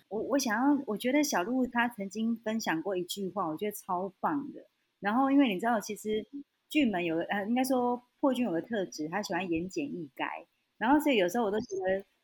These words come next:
很喜欢那种收敛精简之后的答案。那我记得小鹿就讲过一个，小鹿老师讲过一句至理名言，他说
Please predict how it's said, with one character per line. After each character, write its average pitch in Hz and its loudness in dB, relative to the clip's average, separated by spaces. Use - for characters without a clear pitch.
很 214 0
喜 220 -2
欢 175 2
那 220 0
种 175 -2
收 202 0
敛 202 0
精 208 -2
简 160 -4
之 175 -4
后 175 -4
的 165 -2
答 151 -8
案。 156 -2
那 262 4
我 202 4
记 233 -2
得 214 0
小 160 0
鹿 208 -2
就 220 -4
讲 175 0
过 220 2
一 190 2
个， 165 -2
小 175 -4
鹿 208 0
老 147 2
师 - -6
讲 160 -4
过 190 0
一 170 0
句 160 0
至 233 0
理 156 0
名 151 0
言， - -4
他 196 0
说 208 0